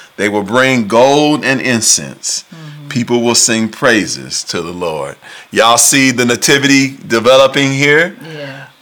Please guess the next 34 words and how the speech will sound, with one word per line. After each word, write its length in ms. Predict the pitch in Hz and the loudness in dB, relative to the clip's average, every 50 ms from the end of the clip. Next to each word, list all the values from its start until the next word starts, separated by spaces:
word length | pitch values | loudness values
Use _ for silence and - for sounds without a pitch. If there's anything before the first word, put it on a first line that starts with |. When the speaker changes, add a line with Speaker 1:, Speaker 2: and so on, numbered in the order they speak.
| - - - | -14 -10 -8
Speaker 1:
Uh, 60 | 101 | -6
we, 200 | 101 113 120 113 - - - - | -4 -2 -4 -4 -6 -10 -18 -18
we, 280 | 92 95 113 110 101 98 - - | -12 -8 -8 -8 -8 -8 -10 -10
we 140 | 107 113 101 | -6 -4 -2
celebrate 560 | - - 135 131 131 131 117 131 127 120 113 | 0 2 4 4 4 4 4 2 2 4 4
every 340 | 117 123 127 123 139 156 156 | 4 4 2 2 2 2 2
year. 540 | 156 160 165 160 143 117 98 87 82 78 - - - - - - - - _ _ _ _ _ - | 2 4 4 4 6 4 4 2 -2 -6 -12 -20 -20 -20 -20 -20 -20 -20 _ _ _ _ _ -6
It 140 | - 101 110 | -4 -4 -2
was 260 | 104 110 117 107 - | 0 0 0 0 0
foretold 840 | - - 139 135 131 127 - - 160 160 175 165 127 104 92 90 - | 0 2 4 4 4 4 2 2 4 4 6 6 4 2 0 -4 -6
that 200 | 92 92 92 - | -6 -6 -4 -2
that 180 | 107 101 104 107 | 0 0 0 0
would 140 | 123 120 117 | -2 -2 -2
happen, 480 | 123 135 123 107 - - 80 73 71 65 | 0 0 0 0 -2 -6 -10 -14 -14 -16
Speaker 2:
Mm-hmm. 580 | - - - - - 156 - - - 160 160 165 - - - | -20 -20 -20 -20 -20 -20 -20 -20 -20 -20 -20 -20 -20 -14 -8
Speaker 1:
that 200 | - 95 - - | -6 -6 -6 -6
the 80 | 196 98 | -8 -8
kings 580 | - - 147 147 143 139 131 120 117 101 - | -6 -2 0 2 2 2 2 0 0 -2 -2
would 220 | 95 98 95 - - | -4 -4 -4 -6 -6
come, 380 | - 107 95 90 90 90 90 | -6 -4 -4 -4 -6 -8 -8
that 260 | 82 80 78 78 - - - - - - - _ _ - | -10 -10 -10 -10 -12 -14 -18 -20 -20 -20 -20 _ _ -4
gold 360 | - 110 123 131 135 143 131 | 2 4 4 6 4 4 4
and 160 | 120 117 117 | 2 2 2
incense 500 | 127 135 127 123 - - 110 101 - - | 2 2 2 2 0 0 0 -2 -2 -4
will 140 | 101 98 95 | -4 -4 -4
be 140 | 90 95 92 | -4 -6 -8
brought, 440 | 85 82 92 98 92 90 87 82 85 | -8 -4 -2 0 0 0 -2 -4 -6
and 160 | 87 82 - | -10 -12 -6
folks 360 | - - 127 123 120 - - 110 | 0 2 2 2 2 0 -2 -2
would 140 | 107 104 | -2 -2
travel 440 | - - - 127 120 117 104 104 101 98 | 0 0 2 4 4 4 4 2 2 4
long 340 | 107 110 117 120 113 107 95 | 4 4 4 2 0 0 -2
distances 840 | 110 110 107 - - 101 85 76 - - 71 71 71 - - - 208 | -2 -2 -4 -4 -8 -12 -12 -12 -12 -12 -12 -12 -12 -12 -14 -14 -12
Speaker 2:
Right, 420 | 180 170 165 170 175 170 156 143 | -10 -6 -6 -6 -6 -6 -8 -12